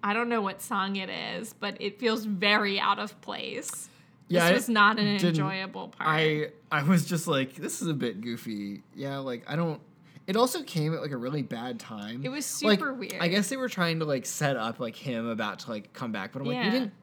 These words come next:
Speaker 2: we know, the movie's not that long. We saw <laughs> him, like, half an hour ago."
Speaker 1: He just received
Speaker 2: Like,
Speaker 1: the stuff.
Speaker 2: we know. Like,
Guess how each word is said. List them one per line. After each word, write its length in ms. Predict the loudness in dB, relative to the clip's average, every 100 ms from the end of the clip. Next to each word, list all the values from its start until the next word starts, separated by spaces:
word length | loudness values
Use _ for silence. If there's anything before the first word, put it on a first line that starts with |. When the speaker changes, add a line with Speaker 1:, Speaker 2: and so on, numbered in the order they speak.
| 2
Speaker 2:
we 180 | 4
know, 560 | 8 10 10 8 2 -4 -14 -20 -18 -6
the 120 | 4 6
movie's 320 | 6 4 6
not 340 | 6 4 4
that 340 | 8 8 6 6
long. 380 | 8 8 6
We 80 | 6
saw 260 | 4 8 6
<laughs> 60 |
him, 260 | 10 10 10
like, 260 | 8 6 6
half 260 | 4 4
an 80 | 2
hour 360 | 2 4 6 4
ago." 480 | 2 2 2 2 -2
Speaker 1:
He 220 | -2 0
just 240 | 0 -2 -2
received 500 | -2 0 0 0 4
Speaker 2:
Like, 140 | 4
Speaker 1:
the 60 | 4
stuff. 440 | -2 -2 0 4
Speaker 2:
we 100 | 6
know. 380 | 8 8 6 -2 -6
Like, 280 | -6 -6